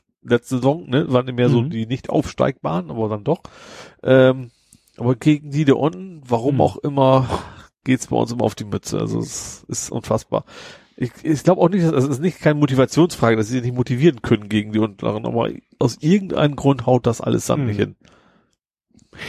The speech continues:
Speaker 2: Ja, da
Speaker 1: Ja.
Speaker 2: kann ich gleich auch noch was zu sagen, weil der Große hatte ja auch z-, zwei Spiele seit der letzten Aufnahme, wobei ich bei dem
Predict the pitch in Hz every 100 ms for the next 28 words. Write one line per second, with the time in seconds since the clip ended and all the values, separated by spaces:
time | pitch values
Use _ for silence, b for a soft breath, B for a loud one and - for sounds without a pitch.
0 | B 107 156 208 110 180 185 160 143 143
1 | 143 117 120 - - 117 120 117 120 117
2 | 117 117 - B B B B 127 127 123
3 | 123 143 190 151 147 139 123 147 - -
4 | - 160 - - 156 170 - 180 185 202
5 | 220 - 156 160 156 160 160 143 160 175
6 | 180 196 214 B B B B 131 143 147
7 | 143 151 147 - 131 127 123 127